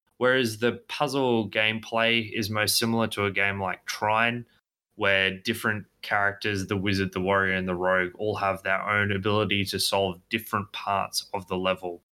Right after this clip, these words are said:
But really, I don't think it's a direct rip-off of anything, and I think to this day,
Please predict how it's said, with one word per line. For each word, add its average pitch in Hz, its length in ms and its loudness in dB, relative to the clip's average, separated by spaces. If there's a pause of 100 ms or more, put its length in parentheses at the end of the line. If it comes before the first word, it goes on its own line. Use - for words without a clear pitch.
But 123 200 2
really, 127 560 2
I 110 280 0 (100)
don't 117 260 0
think 110 220 -2
it's - 340 -2 (140)
a 107 80 2
direct 104 580 -6
rip-off 101 380 -2
of 95 180 -8
anything, 98 520 -2
and 104 100 -2
I 107 100 2
think 123 360 -6
to 117 120 -4
this 104 220 -2
day, 101 560 0